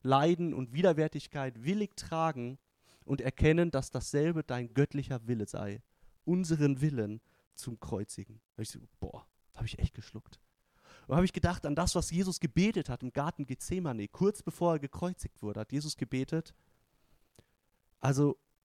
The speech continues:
Gott, wenn es irgendwie möglich ist, dann lass diesen Kelch an mir vorübergehen, dann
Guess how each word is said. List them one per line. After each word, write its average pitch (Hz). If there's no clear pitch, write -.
Gott, 143
wenn 139
es -
irgendwie 214
möglich 214
ist, -
dann 131
lass 160
diesen 143
Kelch 165
an 143
mir 131
vorübergehen, 120
dann 117